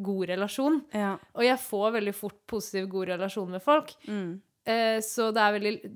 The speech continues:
Speaker 1: jeg har vært en person som det er veldig lett å bli sjalu på. Eller hva
Speaker 2: Mm.
Speaker 1: heter det? Altså, bli sjalu på da
Speaker 2: Ja,
Speaker 1: meg
Speaker 2: fordi du
Speaker 1: eller
Speaker 2: har
Speaker 1: den
Speaker 2: en
Speaker 1: rel-, ja, altså, eh, bli
Speaker 2: God
Speaker 1: sjalu mot da, nesten sånn.
Speaker 2: Ja.
Speaker 1: Å føle det eierska-, altså, jeg har også kanskje falt for folk som er litt sånn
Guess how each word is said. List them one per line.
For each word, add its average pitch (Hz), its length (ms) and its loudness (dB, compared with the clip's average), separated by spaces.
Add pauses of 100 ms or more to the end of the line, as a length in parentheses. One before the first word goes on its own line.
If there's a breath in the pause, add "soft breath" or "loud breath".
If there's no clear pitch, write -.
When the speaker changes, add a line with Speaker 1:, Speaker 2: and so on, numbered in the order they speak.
Speaker 1:
jeg 208 160 4
har 220 160 4
vært - 260 0
en 202 100 -2
person 208 340 -2
som 196 120 -6
det 202 100 0
er 170 180 2
veldig 196 100 -2
lett 185 240 -4
å - 20 -6
bli 190 140 -4
sjalu 190 560 -4
på. - 220 -2 (280)
Eller 233 280 2
hva 202 160 0
Speaker 2:
Mm. - 20 0
Speaker 1:
heter 196 220 -2
det? 190 100 2
Altså, 175 380 -4 (420)
bli 202 160 -6
sjalu 185 400 -4
på 180 260 -4
da 170 260 -4 (420 soft breath)
Speaker 2:
Ja, 269 300 4
Speaker 1:
meg 190 180 4
Speaker 2:
fordi 190 80 2
du 190 60 4
Speaker 1:
eller 185 200 2
Speaker 2:
har 185 180 4
Speaker 1:
den 180 140 2
Speaker 2:
en 180 80 2
Speaker 1:
rel-, 180 580 -6
ja, 180 140 -2
altså, 214 380 0
eh, 196 160 -4 (440 soft breath)
bli 214 120 0
Speaker 2:
God 262 80 4 (100)
Speaker 1:
sjalu 226 340 6
mot 254 300 2
da, 208 120 4
nesten 190 440 -4
sånn. 175 260 -4
Speaker 2:
Ja. 233 240 0 (480 loud breath)
Speaker 1:
Å 220 60 -2
føle 190 340 4
det 190 160 2
eierska-, 175 540 0
altså, 190 180 -2
jeg 202 80 4
har 196 140 4
også 190 180 -4
kanskje 190 260 -2
falt 165 280 -4
for 175 320 -6
folk - 300 -14
som 180 180 -16
er 156 140 -10
litt 170 100 -16
sånn - 160 -16